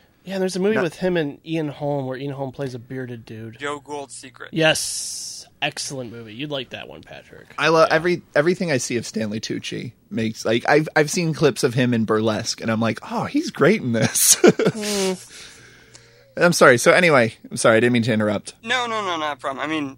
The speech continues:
Speaker 3: I really, I enjoyed Catch Me If You Can. I definitely think it's one where you can look at it and you can kind of,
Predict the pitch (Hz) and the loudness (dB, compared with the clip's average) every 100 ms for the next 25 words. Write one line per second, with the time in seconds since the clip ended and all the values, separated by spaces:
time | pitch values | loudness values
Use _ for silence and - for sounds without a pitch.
0 | - 156 160 160 147 123 147 151 135 175 | -4 -4 -4 -8 -10 _ -4 -4 -4 -8
1 | 175 165 165 147 123 147 143 120 151 165 | -6 -8 -6 -10 -8 -6 -4 -4 -8 -8
2 | 175 151 165 147 131 135 135 139 139 135 | -8 -6 -6 -8 -12 -8 -4 -4 -4 -6
3 | 127 123 120 127 139 - 135 135 135 123 | -6 -8 -14 -8 -8 -2 -2 -2 -6 -6
4 | 127 123 131 120 127 131 120 | -8 -6 -8 -4 -4 -4 -12